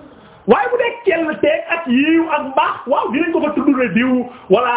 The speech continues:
ak nangam nangam, mais bu ñëwee ci xam-xam hadith, ci xam-xam benn, bu boobaa nag ñu teg ko fee parce que du mbiram, moom la Imaamu Maalik wax. Ñooñu nag, wax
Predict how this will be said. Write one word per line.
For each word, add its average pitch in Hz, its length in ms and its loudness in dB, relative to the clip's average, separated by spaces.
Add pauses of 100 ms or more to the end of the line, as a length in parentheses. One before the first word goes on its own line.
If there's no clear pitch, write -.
(140)
ak 233 80 -2
nangam 247 420 0
nangam, 247 380 0
mais 349 240 2 (280)
bu 220 120 6
ñëwee 403 280 0
ci 370 120 -2
xam-xam 415 400 0 (180)
hadith, 370 380 2 (160)
ci 453 140 6 (420)
xam-xam 403 380 2 (140)
benn, 508 220 4 (360)
bu 185 80 -2
boobaa 214 360 2
nag 196 160 -2
ñu 196 80 0
teg 185 140 -2
ko 151 120 0
fee 190 240 0
parce 190 200 -2
que 185 60 2
du 170 80 2
mbiram, 165 280 2 (280)
moom 190 200 4
la 156 120 0
Imaamu 143 260 0
Maalik 131 280 0
wax. 120 180 -2
Ñooñu 311 320 4
nag, 269 100 -2 (680)
wax 143 260 2